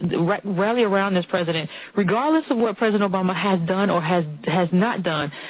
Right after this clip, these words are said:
It's like, it's as if him be-, him, him being slighted in the slightest way, even if it doesn't impact us in any way, means more to us than black people who are suffering under these structures of, of, of, of, of these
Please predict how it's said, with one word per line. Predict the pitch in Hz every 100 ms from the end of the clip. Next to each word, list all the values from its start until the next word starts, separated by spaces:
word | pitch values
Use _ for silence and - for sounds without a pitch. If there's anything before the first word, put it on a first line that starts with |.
| - -
It's | 240 -
like, | 247
it's | 226 190
as | 240 233 -
if | 285 302 - - -
him | - 285 277 226
be-, | 190 262 226
him, | 254 285 214
him | 247 269
being | 247 247 226 202 - - - -
slighted | 202 220 240 170 131 -
in | 196
the | 190 190
slightest | 226 226 202
way, | 196 196 175
even | 285 359
if | 339
it |
doesn't | 262 240 214
impact | 226 285 269 208 226
us | 214
in | 214
any | 202 190
way, | 214 285 202 160 - - -
means | 202 240 247 208
more | 208 233 359
to | 381 277
us | - 185 175 - - -
than | 196
black | 190 233 247
people | - 233 - 196
who | 220 214
are | 185 175 170 -
suffering | - 240 - 202 185 -
under | - 202 185 175 165 - -
these | 196 190 175 -
structures | 226 269 - - 170 165 - -
of, | 175 180 -
of, | 185
of, | 165 175 170
of, | 160 170 160 147
of | 165 160 151
these | 202